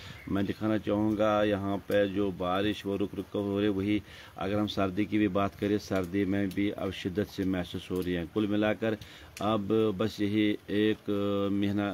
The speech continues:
رہ گیا ہے، اگر ہم کہیں یوں کہ اب گرمی یہاں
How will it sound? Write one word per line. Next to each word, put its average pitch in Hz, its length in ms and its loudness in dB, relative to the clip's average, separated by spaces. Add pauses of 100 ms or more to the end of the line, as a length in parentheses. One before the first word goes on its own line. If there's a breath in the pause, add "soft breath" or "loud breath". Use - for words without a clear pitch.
(220)
رہ 95 300 -2
گیا 98 360 0
ہے، 98 220 0
اگر 92 200 -2
ہم 92 200 -2
کہیں 92 360 -2
یوں 92 300 0
کہ 101 160 0 (420 loud breath)
اب 92 200 -4 (180)
گرمی 101 300 2
یہاں 92 300 -2